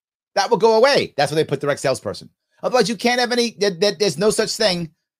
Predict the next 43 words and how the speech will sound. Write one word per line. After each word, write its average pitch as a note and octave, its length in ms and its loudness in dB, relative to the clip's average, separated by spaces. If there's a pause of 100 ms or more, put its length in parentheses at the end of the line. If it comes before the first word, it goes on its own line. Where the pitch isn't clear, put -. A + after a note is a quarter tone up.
(160)
as E3 460 0 (120)
a F3 80 0
commissioned F3 380 0
salesperson F3+ 440 -2
anymore. F#2 280 -12 (220)
You C#3+ 100 -12
can't F#3 300 -2 (200)
eat F3+ 140 -8
what F3+ 160 -2
you F3+ 60 2
hunt, E3+ 260 0 (1040)
which E3+ 160 -2
is E3 80 -4
a - 60 2
tough A3+ 280 0
gig, B3+ 380 2 (200)
but G3+ 120 -2
some A3+ 140 -2
people A3+ 180 0
like B3 220 2
it. - 220 -4
I B2+ 100 -2
made C3+ 200 -2
a C3+ 40 -4
killing B2+ 340 -8
on B1+ 120 -14
it. - 60 -20 (840)
I C#3+ 160 2
was D3+ 200 -2
okay. D3+ 540 -2 (240)
I C3+ 80 0
had C#3 180 -2
that C#3+ 140 -2
job C#3 240 -2
for D3+ 60 -2
a D3+ 60 2
while. D3+ 420 0
I G#2 140 -4
did G2 100 -10
not G#2+ 180 -6
mind G2 280 -6
at A2+ 100 -2
all. A2 320 0